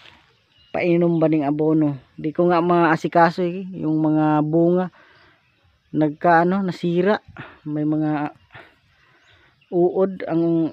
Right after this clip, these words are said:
ibang bunga ng ampalaya natin. Hindi maasikaso. Mamaya, bumbahan ko yan ng lanit. Bale, ito yung okra kong pan-, ikalawa. Ikalawang ano. Yung mga malaki na yan, pamutuli na yan kasi wala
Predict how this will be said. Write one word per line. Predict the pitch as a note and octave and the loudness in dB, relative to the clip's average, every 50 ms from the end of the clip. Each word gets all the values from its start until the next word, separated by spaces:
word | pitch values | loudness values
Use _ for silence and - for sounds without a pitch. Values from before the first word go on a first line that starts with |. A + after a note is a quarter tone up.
| - | -4
ibang | E3 E3 D#3+ E3 E3 E3 D#3+ | -6 -2 0 0 0 0 0
bunga | D#3+ D#3+ E3 E3 | 0 0 2 2
ng | E3+ E3 E3 D#3+ D#3+ | 2 2 0 0 0
ampalaya | D3+ E3 D#3+ D#3+ E3 E3+ E3+ D#3+ | 0 0 2 2 2 0 0 0
natin. | D#3+ D#3+ D#3+ - - F#3 F3+ F#3 F3+ F3 E3 - - - _ _ _ _ _ _ - | -2 -2 -4 -4 -6 -10 -8 -8 -10 -12 -12 -14 -18 -20 _ _ _ _ _ _ -12
Hindi | D#3 D3 D3+ | -8 -6 -4
maasikaso. | D3 D#3 C#3 D3 D3+ - D3 - D#3+ D#3+ D#3+ D#3 - - E3 - _ _ _ _ _ _ _ _ _ - _ _ _ | -4 -2 -4 -4 -6 -8 -8 -6 -4 -4 -4 -4 -6 -12 -16 -16 _ _ _ _ _ _ _ _ _ -20 _ _ _
Mamaya, | - D3 D3+ E3 F3 F3+ | -2 0 4 4 4 4
bumbahan | E3 D#3 D3+ D3 D#3 D#3 D3+ D#3 D#3 D#3+ E3 D#3+ D#3 | 4 2 0 0 0 2 4 4 4 4 2 0 -2
ko | D#3 D#3+ | -4 -4
yan | D#3+ E3 E3 E3+ E3+ E3 E3+ - - _ _ _ _ _ _ - - - _ _ _ _ _ _ - | -4 -4 -6 -8 -10 -12 -14 -18 -20 _ _ _ _ _ _ -20 -20 -20 _ _ _ _ _ _ -4
ng | C#3 C#3 C#3 C#3 C#3+ | -2 0 2 2 4
lanit. | C#3+ C#3+ D#3 D#3+ D#3 - _ _ - - - - - | 4 4 4 2 0 -2 _ _ -18 -18 -18 -18 -18
Bale, | - C3 C3 C3 B2+ C3+ C#3+ D3 D#3+ D#3+ - | -16 -14 -12 -8 -4 -2 -2 0 0 0 0
ito | - E3+ | 2 2
yung | E3+ D#3+ E3 | 2 2 2
okra | - E3 D#3 - D#3+ E3 | -2 -4 -4 -2 -2 -2
kong | E3 - F3 D#3+ D#3+ D#3 D#3 D#3 D3+ D3 | -2 -2 -2 -2 -2 0 -2 -2 -2 0
pan-, | D#3+ D#3 D#3+ D3+ D3 - - - | 0 0 0 0 -2 -4 -8 -12
ikalawa. | E3 D3+ - E3 D#3+ D#3 D#3+ D#3 D#3 D#3+ D3+ D3+ - - - - - - - - - - - _ _ - _ - _ - - - - - - - _ - | -14 -8 -2 0 2 4 4 4 4 2 0 0 -10 -20 -20 -20 -20 -20 -20 -20 -20 -20 -20 _ _ -20 _ -20 _ -20 -20 -20 -20 -20 -20 -20 _ -10
Ikalawang | - D3+ D#3 D#3+ D#3+ E3 E3 E3+ E3+ D#3+ | -4 -2 0 2 2 4 2 2 2 2
ano. | D3+ D#3+ E3 E3+ E3 D#3 - _ _ _ _ _ _ _ - - - - _ - - - _ - | 0 -2 -2 -4 -6 -10 -12 _ _ _ _ _ _ _ -20 -20 -20 -20 _ -20 -20 -20 _ -6
Yung | - E3+ F3+ F3+ F3+ F3+ | -2 0 2 2 2 2
mga | F3+ F3 F3 F3+ | 2 2 2 4
malaki | F3+ F3 F3 E3+ - F3 | 4 4 4 2 0 0
na | F3 F3 E3+ | 0 0 2
yan, | D#3+ D3+ D3+ D#3+ F3+ F3 F3 E3 | 2 2 0 0 -4 -6 -10 -10
pamutuli | - - C#3+ D3+ D#3 D3+ - E3+ E3 E3 E3 E3 D#3+ | -6 -2 0 0 0 2 4 4 4 6 6 4 4
na | E3 E3+ | 2 2
yan | E3+ | 0
kasi | E3 D#3+ D#3+ | 0 -2 -2
wala | E3 D#3 D3+ D3+ C#3+ | 0 0 0 0 0